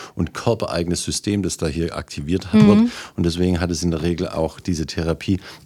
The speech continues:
Speaker 1: deutlich weniger Nebenwirkungen als Medikamente, die direkt gegen die Tumorzellen wirken oder sowas, äh, wie eine Chemotherapie, die gegen jede Zelle wirkt.
Speaker 2: Alles wirkt,
Speaker 1: Ja,
Speaker 2: ja.
Speaker 1: also
Speaker 2: Mhm.
Speaker 1: extrem
Speaker 2: Schon
Speaker 1: elegant.
Speaker 2: genial.
Speaker 1: Und deswegen wurde ja auch für diese Entdeckung, äh, an die beiden Entdecker der,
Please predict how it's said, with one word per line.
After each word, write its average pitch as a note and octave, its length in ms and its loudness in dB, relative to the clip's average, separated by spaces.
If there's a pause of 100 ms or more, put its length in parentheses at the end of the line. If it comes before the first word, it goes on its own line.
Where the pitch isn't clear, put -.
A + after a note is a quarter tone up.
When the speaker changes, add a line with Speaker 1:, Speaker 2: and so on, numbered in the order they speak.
Speaker 1:
deutlich A#2+ 400 0
weniger G2+ 320 4
Nebenwirkungen F2+ 800 2 (360)
als E2+ 240 0
Medikamente, E2 640 0
die D2 240 -6
direkt D2+ 340 -4
gegen G2+ 200 2
die G2 100 0
Tumorzellen F2+ 640 0
wirken E2+ 260 2
oder F2+ 440 2 (340)
sowas, E2 480 -2
äh, E2 480 0
wie D#2+ 160 -4
eine D#2+ 180 0
Chemotherapie, F2 760 0
die D2 120 -6
gegen D2+ 280 -2
jede F2+ 340 -2
Zelle - 240 -6
wirkt. - 220 -4
Speaker 2:
Alles F3+ 240 0
wirkt, E3+ 180 0
Speaker 1:
Ja, F#2 80 4
Speaker 2:
ja. F#2 120 2
Speaker 1:
also F#2+ 260 2
Speaker 2:
Mhm. F#2+ 160 2
Speaker 1:
extrem G#2 400 0
Speaker 2:
Schon G#3+ 160 6
Speaker 1:
elegant. F#2 320 2
Speaker 2:
genial. G#3 380 6
Speaker 1:
Und F#3 60 4
deswegen F2+ 260 4
wurde F#2 200 0
ja D#2+ 140 -2
auch E2 100 -4
für - 160 -2
diese G2+ 300 0
Entdeckung, E2 460 -2 (440)
äh, F#2 80 -4
an E2+ 300 -2
die D#2+ 80 -4
beiden E2 420 -2
Entdecker D2+ 520 -4
der, D2+ 460 -2